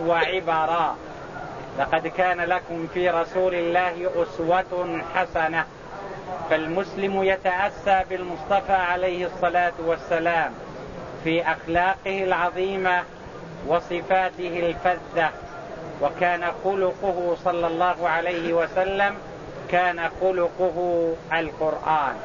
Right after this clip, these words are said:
وحيث أن قراءتنا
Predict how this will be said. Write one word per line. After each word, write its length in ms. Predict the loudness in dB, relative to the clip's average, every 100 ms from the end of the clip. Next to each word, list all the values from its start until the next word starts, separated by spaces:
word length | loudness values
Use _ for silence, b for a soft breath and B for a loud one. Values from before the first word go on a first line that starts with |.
| -10 -8 -8 -8 -10 -10 -10 -10 -10 -10 -4 -2
وحيث 400 | 0 0 -2 -2
أن 360 | 0 0 0
قراءتنا 1300 | -2 0 2 4 2 0 0 0 0 2 4 4 4